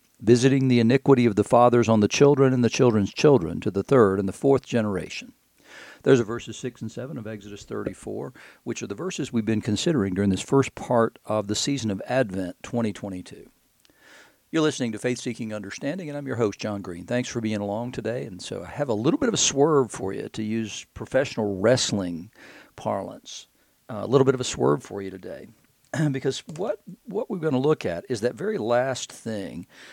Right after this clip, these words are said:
that who will by no means clear the guilty, visiting the sins of the fathers on the children and the children's children to the third and the fourth generation. And so what we're gonna look at there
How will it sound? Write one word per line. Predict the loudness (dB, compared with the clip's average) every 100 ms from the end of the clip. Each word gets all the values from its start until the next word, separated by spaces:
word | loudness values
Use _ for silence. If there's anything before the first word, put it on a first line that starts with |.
| -12
that | -8 -8 -6
who | -6
will | -4 -4
by | 0 0
no | 0 0 -2
means | 0 0 -2 -4 -8 _
clear | -14 -10 -8 -6 -2
the | 0
guilty, | 2 2 2 -4 -12 -16 -20 _ _
visiting | -6 -4 -2 -4 -4 -4 -4
the | -6 -8 -16 -20 -20 _
sins | -6 -2 0 -2
of | -4
the | -4 -6
fathers | -2 0 0 -2 -6
on | -6 -8
the | -10 -10
children | -4 -2 -2 -4 -6 -6
and | -6
the | -8
children's | -6 -4 -4 -8 -10
children | -6 -4 -4 -4 -6
to | -6
the | -6
third | -2 0 2
and | 0
the |
fourth | -6 -8 -8
generation. | -8 -8 -4 -2 -2 -6 -14 _ _ _ _ -10
And | -6
so | -4 -2 -2
what | -2 -6
we're | -4
gonna | -2 -2
look | -2 -6 -6
at | -12 -12
there | -16 -16 -18